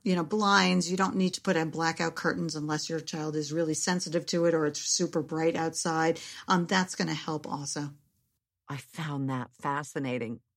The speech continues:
Speaker 2: Never too late to teach a child to self-soothe. She's got so much wisdom, and yep, there's a fourth part with pediatric sleep educator and author Doctor Jody Mindell,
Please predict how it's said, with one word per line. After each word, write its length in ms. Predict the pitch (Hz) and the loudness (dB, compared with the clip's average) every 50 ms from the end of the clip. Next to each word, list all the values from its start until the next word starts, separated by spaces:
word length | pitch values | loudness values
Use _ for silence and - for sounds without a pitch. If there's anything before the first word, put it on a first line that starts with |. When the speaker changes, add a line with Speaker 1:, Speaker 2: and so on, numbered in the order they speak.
| - | -6
Speaker 2:
Never 400 | 170 185 190 208 220 208 233 233 | -4 0 2 2 4 4 2 0
too 240 | 226 - - 233 214 | 0 0 2 2 2
late 260 | 202 202 190 196 - | 2 2 0 0 -2
to 100 | - 180 | -6 -10
teach 400 | 143 - - - 208 220 - - | -10 -10 -8 -6 -6 -6 -6 -8
a 60 | 151 131 | -12 -12
child 480 | - - - 170 165 165 - 175 160 - - | -8 -4 -2 0 0 2 0 -2 -4 -6 -8
to 140 | - 147 139 | -6 -6 -6
self-soothe. 960 | - - - - 151 151 156 156 - - - - 185 160 139 127 123 120 - - - - - - - - | -6 -6 -2 0 0 0 0 -4 -10 -14 -8 -4 -2 -2 0 -2 -2 -4 -8 -12 -16 -14 -14 -14 -10 -4
She's 200 | - - 240 - | -4 -2 -2 0
got 260 | - - 240 233 - - | 2 2 2 2 2 -2
so 360 | - - - - 285 311 330 | -6 -2 4 6 6 6 6
much 340 | 285 254 240 240 - - - | 6 4 4 4 2 2 4
wisdom, 480 | 226 220 214 - - 233 233 233 - - | 4 4 4 4 4 4 4 4 0 -2
and 120 | - 156 151 | -4 0 2
yep, 220 | 147 160 214 277 - _ _ _ _ | 4 4 4 2 0 _ _ _ _
there's 300 | - - 175 170 165 151 | 0 4 4 4 4 2
a 80 | 170 143 | 0 -4
fourth 460 | - - - 190 185 208 254 - - | -4 -4 -6 -2 0 0 -2 -2 -2
part 320 | - - 214 160 135 117 _ _ | 2 4 4 4 4 2 _ _
with 260 | - 160 165 156 - | -4 -4 -4 -4 -4
pediatric 640 | - - 208 196 180 180 160 160 160 - 165 151 - - | -2 -2 0 2 2 4 2 2 2 -2 -4 -4 -4 -6
sleep 320 | - - 185 208 208 - | -6 -4 -4 -4 -4 -2
educator 600 | 170 160 147 - 165 - - 156 156 156 170 170 | -4 -4 -4 -4 -6 -2 0 2 2 2 2 0
and 160 | 156 131 131 | -2 0 0
author 380 | 147 143 147 147 - 156 147 143 | 2 2 0 0 -2 -2 -4 -4
Doctor 440 | 127 - 151 131 131 - - 143 135 | -2 0 0 0 0 -2 -6 -8 -8
Jody 460 | 131 - - 147 143 160 175 202 196 | -6 -4 -2 0 0 0 0 -2 -2
Mindell, 580 | 185 165 165 175 170 170 156 151 147 127 117 | -2 -2 -2 -2 -2 0 0 2 2 0 0